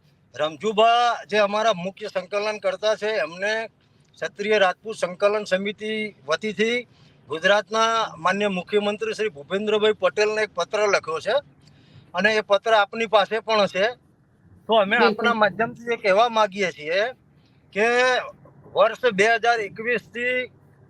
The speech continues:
Speaker 1: છેલ્લે આ પાંચમી તારીખે આઠમા મહિનામાં જે લેટર લખવામાં આવ્યો છે, જે આપની પાસે છે, તો અત્યાર સુધી પાંચ વાર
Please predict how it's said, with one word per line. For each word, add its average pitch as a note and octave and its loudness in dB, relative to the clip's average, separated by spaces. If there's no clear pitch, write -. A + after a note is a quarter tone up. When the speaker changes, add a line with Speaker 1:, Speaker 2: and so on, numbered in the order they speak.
Speaker 1:
છેલ્લે A3+ 2
આ A3+ 2
પાંચમી G3+ -8
તારીખે A3 -2
આઠમા G3+ -2
મહિનામાં G3 -2
જે G#3+ 2
લેટર A3 0
લખવામાં G#3+ 2
આવ્યો A3 2
છે, G#3 -8
જે G#3 -4
આપની G#3+ 0
પાસે G3 0
છે, F#3+ -4
તો G#3 -2
અત્યાર A3 2
સુધી A3+ -8
પાંચ A3+ 0
વાર G#3+ 4